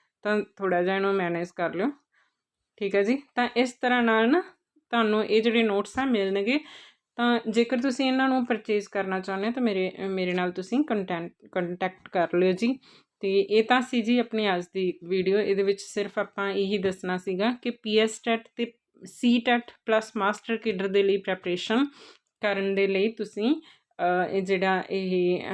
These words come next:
ਪੀ, ਪੀ ਐਸ ਟੈਟ ਤੇ ਸੀ ਟੈਟ ਦੇ ਲਈ ਨੋਟਸ ਮਿਲ ਜਾਣਗੇ ਤੇ ਮਾਸਟਰ ਕੇਡਰ ਦੇ ਲਈ ਆਨਲਾਈਨ ਬੈਚ ਮਿਲ ਜਾਊਗਾ, ਕਿਉਂਕਿ ਉਹ ਨੋਟਸਾਂ ਤੋਂ ਪ੍ਰੈਪਰੇ-, ਪ੍ਰੈਪਰੇਸ਼ਨ ਆ ਜਿਹੜੀ ਕਰਨੀ ਥੋੜ੍ਹੀ ਜਿਹੀ ਔਖੀ ਹੁੰਦੀ ਹੈ। ਮਾਸਟਰ ਕੇਡਰ ਦੇ ਵਿੱਚ ਕਿਉਂਕਿ ਸਿਲੇਬਸ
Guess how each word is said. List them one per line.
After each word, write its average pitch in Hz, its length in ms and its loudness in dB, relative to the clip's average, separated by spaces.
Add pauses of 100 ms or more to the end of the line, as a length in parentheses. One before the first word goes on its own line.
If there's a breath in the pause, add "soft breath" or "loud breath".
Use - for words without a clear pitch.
(560 loud breath)
ਪੀ, 208 200 0 (160)
ਪੀ 226 140 2
ਐਸ 233 140 4
ਟੈਟ 262 300 -2
ਤੇ 302 100 2
ਸੀ 233 200 -4
ਟੈਟ 202 260 0
ਦੇ 220 120 4
ਲਈ 226 160 4
ਨੋਟਸ 196 340 2
ਮਿਲ 214 200 2
ਜਾਣਗੇ 208 400 2 (520 loud breath)
ਤੇ 247 240 0 (920)
ਮਾਸਟਰ 208 360 2
ਕੇਡਰ 208 300 2
ਦੇ 202 140 2
ਲਈ 208 200 2 (100)
ਆਨਲਾਈਨ 180 520 0
ਬੈਚ 180 280 0
ਮਿਲ 170 160 -2
ਜਾਊਗਾ, 175 220 0
ਕਿਉਂਕਿ 208 320 -8
ਉਹ 247 80 2
ਨੋਟਸਾਂ 202 420 0
ਤੋਂ 202 140 -2
ਪ੍ਰੈਪਰੇ-, 190 380 -4 (100)
ਪ੍ਰੈਪਰੇਸ਼ਨ 185 580 -4
ਆ 185 80 -2
ਜਿਹੜੀ 185 500 -2 (380)
ਕਰਨੀ 180 340 0
ਥੋੜ੍ਹੀ 185 320 2
ਜਿਹੀ 196 240 -2 (120)
ਔਖੀ 202 360 -4
ਹੁੰਦੀ 190 380 2
ਹੈ। 196 200 0
ਮਾਸਟਰ 185 440 -2
ਕੇਡਰ 180 320 -4
ਦੇ 180 120 0
ਵਿੱਚ 185 220 0
ਕਿਉਂਕਿ 190 340 -6
ਸਿਲੇਬਸ 185 580 -2